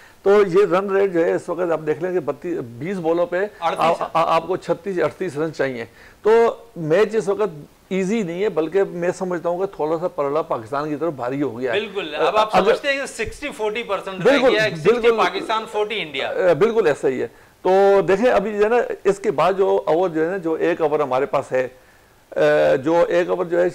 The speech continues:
Speaker 1: नवाज का है, वो, वो decide करेगा आपके match को। और ये देख लें कि अभी जो है ना देखें आपको यही है कि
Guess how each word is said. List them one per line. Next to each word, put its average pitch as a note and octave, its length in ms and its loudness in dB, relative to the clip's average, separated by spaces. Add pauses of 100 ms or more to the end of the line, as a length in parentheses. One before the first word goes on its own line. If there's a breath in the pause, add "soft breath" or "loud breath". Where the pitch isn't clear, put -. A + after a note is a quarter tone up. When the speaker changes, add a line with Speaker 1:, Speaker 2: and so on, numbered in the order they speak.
Speaker 1:
नवाज C#3+ 460 2
का A#2 140 -6
है, G#2+ 120 -8 (320 soft breath)
वो, A3 540 4
वो D#3 300 2
decide E3 420 0
करेगा D3+ 380 2
आपके B2+ 220 -2
match B2+ 260 -4
को। - 180 -14 (280 soft breath)
और G#3 260 2
ये A3 180 0
देख G#3 140 2
लें A3+ 120 2
कि A3 80 0
अभी F#3+ 240 0
जो F#3+ 80 0
है G3 60 0
ना A3+ 100 0
देखें F#3 380 -6 (320)
आपको F#3+ 680 2 (220)
यही D#3+ 320 -4
है D#3 200 2
कि F3 260 -2